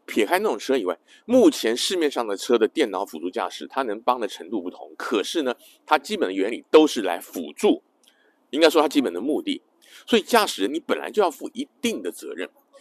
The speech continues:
可是呢，当我们的消费者还有我们的政府把所有的责任都要推给这个厂商的时候呢，就变成说投鼠忌器，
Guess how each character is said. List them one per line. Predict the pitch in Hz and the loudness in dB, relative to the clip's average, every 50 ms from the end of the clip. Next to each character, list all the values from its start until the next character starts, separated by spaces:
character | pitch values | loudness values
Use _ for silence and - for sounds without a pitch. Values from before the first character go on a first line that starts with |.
| - - _ _ _ | -20 -20 _ _ _
可 | - - 143 | 6 6 6
是 | 135 - 226 214 | 6 8 2 0
呢， | 190 175 - _ _ _ _ _ _ | 0 -2 -4 _ _ _ _ _ _
当 | - 208 220 220 220 | 6 6 6 6 0
我 | - - 98 | -2 -2 -4
们 | 80 78 82 87 98 233 _ _ _ _ _ _ _ - - - _ _ _ | -4 -4 -10 -12 -12 -14 _ _ _ _ _ _ _ -14 -14 -14 _ _ _
的 | - 151 135 117 | 6 6 6 6
消 | - - - 202 208 | 6 2 4 4 4
费 | 202 151 104 | 4 2 0
者 | - 85 65 - - _ _ _ _ _ _ | -2 -8 -10 -10 -12 _ _ _ _ _ _
还 | - - 107 123 | 0 2 4 4
有 | 139 143 139 - - | 6 4 4 2 0
我 | - 90 90 | -4 -8 -8
们 | 80 85 90 | -8 0 0
的 | 107 - - _ | 0 0 0 _
政 | _ - 233 220 143 90 - | _ 2 2 2 2 0 -12
府 | - - - 117 - _ _ _ _ | -18 -18 -18 -18 -20 _ _ _ _
把 | - - 101 107 | 2 2 2 2
所 | - - 151 | 2 2 2
有 | 147 | 2
的 | 117 113 | 2 0
责 | - - 101 | 0 2 2
任 | 113 120 92 82 | 2 2 2 0
都 | 107 107 | 0 0
要 | 101 90 - _ _ | 0 -2 -6 _ _
推 | - - - 151 151 151 143 139 | -14 2 4 4 4 6 2 -2
给 | 135 - - 69 64 - - | -4 -6 -6 -6 -6 -8 -10
这 | - 104 | -12 -10
个 | - - | -10 -10
厂 | - - - - - _ | -12 -12 -14 -14 -14 _
商 | - - 101 110 | -10 -10 -10 -10
的 | 98 - | -10 -14
时 | - - _ | -18 -20 _
候 | - - | -20 -20
呢， | - _ _ _ _ _ _ _ _ _ - - _ _ | -20 _ _ _ _ _ _ _ _ _ -20 -20 _ _
就 | 185 175 | 8 8
变 | 156 160 143 127 | 10 10 6 8
成 | |
说 | 117 123 120 | 8 6 4
投 | - - - - 92 98 107 123 147 | 4 0 -2 2 4 4 4 2 0
鼠 | - - 90 76 80 80 | -4 -6 -8 -8 -10 -12
忌 | - - 101 87 | -10 -10 -10 -8
器， | - - - 85 80 | -8 -8 -8 -8 -10